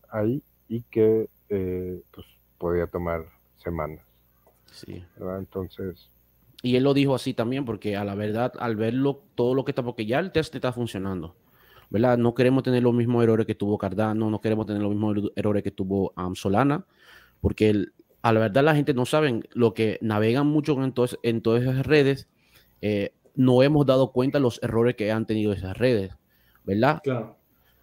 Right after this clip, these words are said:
Speaker 2: Y, y lógicamente te vas a, vas a dar cuenta, pero lo que no saben,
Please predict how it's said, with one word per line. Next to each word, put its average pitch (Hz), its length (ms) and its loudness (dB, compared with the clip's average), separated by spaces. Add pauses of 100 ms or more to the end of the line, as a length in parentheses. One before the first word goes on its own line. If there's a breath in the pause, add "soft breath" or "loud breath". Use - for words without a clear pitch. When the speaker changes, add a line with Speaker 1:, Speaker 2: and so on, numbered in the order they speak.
(160)
Speaker 2:
Y, 120 340 -2
y 117 240 0
lógicamente 143 680 6
te 127 200 2
vas 123 240 4
a, 139 180 4
vas 131 300 2
a 160 40 4
dar 127 220 2
cuenta, 160 300 4
pero 107 160 0
lo 113 160 4
que 117 100 0
no 120 140 0
saben, 160 460 4